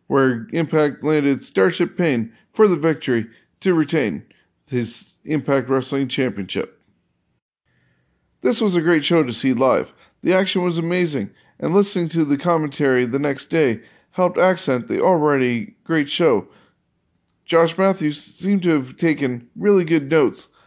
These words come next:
about the Smash Wrestling talent as to not seem out of place. I'd like to congratulate the entire crew of Smash Wrestling under the direction of Alan Taylor,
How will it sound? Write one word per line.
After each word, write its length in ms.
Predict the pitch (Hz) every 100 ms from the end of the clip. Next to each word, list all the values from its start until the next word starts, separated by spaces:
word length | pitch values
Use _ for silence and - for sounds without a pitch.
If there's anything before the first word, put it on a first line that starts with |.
| _ _
about 360 | 139 123 127 -
the 100 | 113
Smash 420 | - 147 127 -
Wrestling 420 | 127 151 131 120
talent 460 | 156 160 127 107 - _ _ _ -
as 240 | 135 127
to 80 | 147
not 240 | 160 156 -
seem 280 | 160 131
out 160 | 110 117
of 100 | 101
place. 400 | 165 127 - - _ _ _ _ _ -
I'd 60 | 147
like 220 | 180 175
to 80 | -
congratulate 760 | 147 147 175 175 139 117 98
the 120 | 170
entire 600 | 180 190 208 185 151 143 _
crew 420 | - 170 127 104 _ _
of 100 | 131
Smash 320 | - 170 156
Wrestling 460 | 175 170 160 117 107 _ _ -
under 280 | 151 151 143
the 100 | 127
direction 480 | 160 156 147 147
of 100 | 131 -
Alan 300 | 165 135 123
Taylor, 440 | 165 151 107